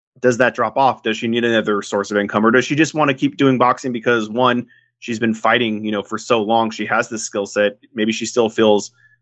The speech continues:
validated in that. It seems like bare knuckle boxing is paying a lot of money. Their contracts seem to be very open, so they allow you to do a lot of things if you want to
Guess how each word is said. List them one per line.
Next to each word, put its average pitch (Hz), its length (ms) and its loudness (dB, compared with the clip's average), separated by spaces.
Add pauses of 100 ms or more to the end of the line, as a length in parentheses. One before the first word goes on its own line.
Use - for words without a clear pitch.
validated 107 640 0
in 98 200 -6
that. 95 320 -2
It 123 220 -4
seems 135 280 0
like 123 200 2
bare 113 160 0
knuckle 113 220 -4
boxing 104 360 -6
is 95 120 -10
paying 95 280 -12
a 90 60 -8
lot 85 160 -6
of 85 80 -10
money. 156 460 0
Their 107 200 -8
contracts 117 520 -2
seem 113 120 -6
to 98 80 -8
be 95 160 -10
very 135 300 0
open, 101 260 -4
so 101 140 -8
they 101 40 -2
allow 107 160 -2
you 110 120 -2
to 104 140 -12
do 117 180 0
a 127 40 2
lot 98 180 -2
of 92 80 -10
things 98 340 -8
if 95 100 -12
you 104 100 -2
want 101 240 0
to 98 280 0